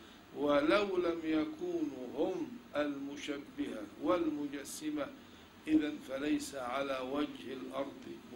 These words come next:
مشبه ولا مجسم. مين المجسمة إذا كان مش هم؟ مين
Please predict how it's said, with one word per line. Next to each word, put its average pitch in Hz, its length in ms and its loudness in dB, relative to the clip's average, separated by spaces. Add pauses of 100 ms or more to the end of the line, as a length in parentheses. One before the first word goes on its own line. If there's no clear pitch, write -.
مشبه 131 480 -10 (120)
ولا 135 200 -8 (140)
مجسم. - 340 -12 (1040)
مين 160 140 2
المجسمة 135 640 -4 (180)
إذا 127 80 -8
كان 143 300 -4 (260)
مش 135 60 -12 (120)
هم؟ 120 340 -10
مين 139 140 -4